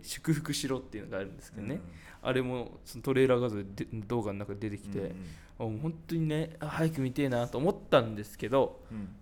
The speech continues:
Speaker 1: あれ、Netflix限定なんですよね。
Speaker 2: そうなんですか？
Speaker 1: そう、ジョジョ六部って。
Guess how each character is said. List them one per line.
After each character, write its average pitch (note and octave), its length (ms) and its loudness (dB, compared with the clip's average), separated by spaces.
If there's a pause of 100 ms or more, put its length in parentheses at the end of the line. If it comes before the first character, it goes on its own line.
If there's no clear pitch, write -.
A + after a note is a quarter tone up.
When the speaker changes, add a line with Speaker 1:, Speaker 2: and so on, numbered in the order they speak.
(120)
Speaker 1:
あ B2+ 100 2
れ、 A2+ 80 0
Netflix D#3+ 800 4
限 A2+ 180 -2
定 A2+ 120 0
な A2 100 0
ん G2+ 80 -6
で - 40 -12
す - 120 -12
よ C2+ 100 -8
ね。 D3 260 -2 (520)
Speaker 2:
そ - 160 -10
う - 20 -8
な - 60 -10
ん D#2+ 80 -12
で D#2 60 -12
す - 80 -10
か？ A2+ 40 -4
Speaker 1:
そ G2 80 -2
う、 A2 80 -4
ジ A2+ 80 -4
ョ - 20 -4
ジ G#2+ 100 -6
ョ G#2+ 40 -6
六 G2+ 220 -8
部 G2+ 80 -8
っ - 20 -16
て。 - 300 -14